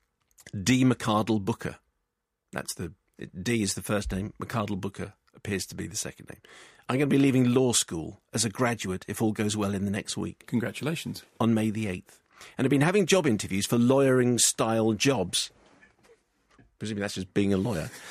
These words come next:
Speaker 1: "I've been surprised to be asked by more than one interviewer, 'What's your favourite trial movie?' Okay.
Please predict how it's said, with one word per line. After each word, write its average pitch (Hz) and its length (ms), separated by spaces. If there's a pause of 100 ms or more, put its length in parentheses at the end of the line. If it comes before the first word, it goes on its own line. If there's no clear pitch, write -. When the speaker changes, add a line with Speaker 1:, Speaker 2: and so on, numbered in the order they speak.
(480)
Speaker 1:
"I've 190 160
been 220 140
surprised 214 460
to 170 40
be 175 140
asked 156 220
by 147 160
more 160 240
than 160 120
one 147 140
interviewer, 123 380
'What's 151 320
your 170 160
favourite 131 520
trial 131 520
movie?' 120 480 (340)
Okay. 117 240